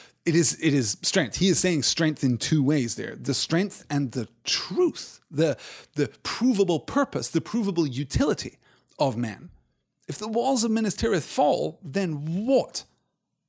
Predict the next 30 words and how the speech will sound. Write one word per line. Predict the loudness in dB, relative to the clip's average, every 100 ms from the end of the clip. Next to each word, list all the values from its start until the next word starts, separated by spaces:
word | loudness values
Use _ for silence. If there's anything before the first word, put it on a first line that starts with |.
| _ _ _
Well, | -10 -8 -10 -16 _
then | -6 -4 -4 -4
everything | -2 -2 -4 -10
is | -10
lost. | -10 -12 -16 -20 _ _ _ _ _ _ _ _
"We | 0
shall | 0
fall | 2 4 4 2
in | 2
battle | 2 2 0
valiantly, | 2 2 2 0
that | 0 0
ye-, | 0 0 -2
yet | -2 0 -2
there | -2 -2
is | 0
still | 0 0
hope | -2 -4
that | -4
they |
will | -2 2 2
not | 2 0 0
fail." | 2 4 2 -2 -16 _ _
"No | 0 0 2
hope," | 2 0 -6 -12
says | -10 -6
Frodo, | -4 -4 -6 -10 _ _
"while | -8 -8
the | -6
ring | -2 -2 -2